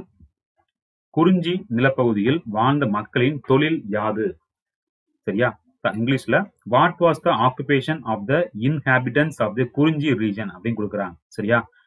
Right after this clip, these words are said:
So, என்னதாட்டு இருக்கும்? ஆ, பிளண்டரிங்கா, கேட்டல் ரெய்டிங்கா, hunting, கேதரிங்கா, அக்ரிகல்ச்சர் அப்படின்னு கேக்குறாங்க.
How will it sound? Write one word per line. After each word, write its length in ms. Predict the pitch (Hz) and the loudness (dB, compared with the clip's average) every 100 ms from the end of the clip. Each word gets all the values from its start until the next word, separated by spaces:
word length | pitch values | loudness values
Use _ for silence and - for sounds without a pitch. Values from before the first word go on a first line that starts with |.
| _ _ _ | _ _ _
So, 240 | 139 131 | -2 0
என்னதாட்டு 200 | 131 143 | 2 2
இருக்கும்? 520 | 135 127 135 139 127 - _ _ _ _ _ _ _ _ _ - - _ _ _ _ 262 208 - _ _ _ _ _ 113 | 2 0 0 -2 -6 -14 _ _ _ _ _ _ _ _ _ -20 -20 _ _ _ _ -6 -6 -10 _ _ _ _ _ -4
ஆ, 240 | 113 110 | -2 0
பிளண்டரிங்கா, 560 | 127 139 143 135 147 202 - - | 2 4 4 4 2 0 -4 -2
கேட்டல் 280 | 117 127 | 0 2
ரெய்டிங்கா, 400 | 123 120 120 156 156 | 0 0 0 -2 0
hunting, 360 | 120 127 139 127 | 0 2 2 2
கேதரிங்கா, 540 | 117 113 110 156 113 | 2 0 -2 -4 -4
அக்ரிகல்ச்சர் 420 | 104 113 113 101 | -2 -2 0 -2
அப்படின்னு 0 | |
கேக்குறாங்க. 760 | 104 95 110 110 107 104 139 | -4 -4 -4 -4 -4 -4 -2